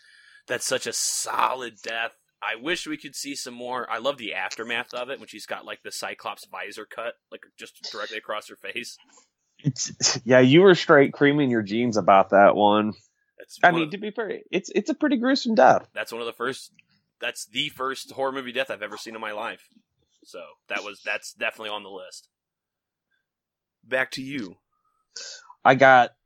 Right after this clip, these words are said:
Speaker 2: little buddy, I don't remember his last name, but from Halloween Three, when it's the family and they go, like, to the, the Silver Shamrock bunker to watch the commercial.
Speaker 1: Oh, yeah.
Speaker 2: And he's got, uh,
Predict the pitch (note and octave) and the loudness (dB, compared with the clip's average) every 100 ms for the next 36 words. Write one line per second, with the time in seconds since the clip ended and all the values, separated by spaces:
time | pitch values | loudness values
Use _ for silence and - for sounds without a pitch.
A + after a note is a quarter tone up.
0 | _ C#3 E3+ A3 G#3 D3 B2+ C#3 D#3 A#2+ | _ -4 0 2 0 0 0 2 2 -4
1 | A2 A#2+ D3+ C#3+ B2+ B2 B2 C3+ A#2 F2 | -4 -2 -2 -4 -2 0 2 2 2 -2
2 | F2 G2+ G#2 - F#2+ F#2+ G2+ G#2 A2 G#2+ | 0 0 0 -2 -4 -2 0 0 -2 -6
3 | _ G#2+ G2 - A2+ G#2+ A2+ A#2 A2+ A2 | _ 4 4 4 2 6 6 6 2 -2
4 | - G2+ G#2 A2+ A#2+ - _ _ _ _ | -4 -2 0 -2 -4 -10 _ _ _ _
5 | B2 A2+ - A#2 - A2 A2 A#2 A#2+ A#2+ | 2 2 0 -4 0 2 4 2 2 2
6 | A#2+ B2 _ _ - A2 A2 A2 G#2+ G#2 | 0 -4 _ _ 2 4 8 8 8 4
7 | - A#2+ G2+ G2 F#2 E2+ F#2+ F#2+ B2 G#2+ | 0 0 2 4 2 2 0 4 4 4
8 | A2 - A2 G#2+ G2 F2+ G2 G#2 A2+ G2+ | 2 2 4 6 4 4 2 2 2 4
9 | F2+ G2+ - F#2+ G2+ F2+ G2+ - C#3 C#3 | 4 2 2 -4 -2 0 0 4 6 6
10 | C#3 C3 C3+ - C3+ B2+ A2+ A#2+ B2+ A2 | 4 -6 -6 -6 -8 -10 -6 -2 0 0
11 | F2+ - - _ _ - C3+ C3 A2 G#2+ | -4 -14 -20 _ _ 4 8 8 8 8
12 | B2+ A#2+ A2 G2+ | 8 8 6 2